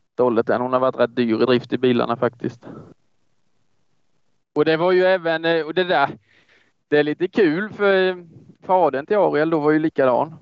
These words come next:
Han har också slaktat några bilar vad jag har förstått på ryktesvägar. För, eh,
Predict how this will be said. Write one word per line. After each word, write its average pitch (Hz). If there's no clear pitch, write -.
Han 156
har 156
också 143
slaktat 143
några 143
bilar 127
vad 131
jag 127
har 123
förstått 120
på 120
ryktesvägar. 120
För, 156
eh, 131